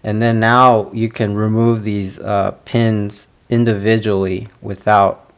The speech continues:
um, remo-, without removing the solder. So what I have here is, um, I have my nate thirty-two board on a little clamp like this.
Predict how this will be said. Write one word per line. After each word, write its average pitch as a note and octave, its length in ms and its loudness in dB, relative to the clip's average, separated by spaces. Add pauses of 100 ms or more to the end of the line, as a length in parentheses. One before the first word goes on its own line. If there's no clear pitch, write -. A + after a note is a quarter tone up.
um, G2 540 -8 (100)
remo-, G#2+ 500 -2
without A#2 640 2
removing A2+ 460 0
the G2+ 80 -4
solder. G2+ 560 0 (2250)
So C#3 160 -10
what C#3+ 120 0
I D3+ 60 2
have D#3+ 220 2
here D3+ 260 2
is, B2+ 560 0 (220)
um, A2+ 320 2
I A2+ 80 4
have B2 320 0
my A2 340 0
nate B2 320 0
thirty-two A#2+ 540 0
board A#2 440 0
on A2 160 -4
a G#2 60 -4
little G#2 300 -4
clamp G#2+ 480 -6 (260)
like A2+ 240 -12
this. C3 440 -4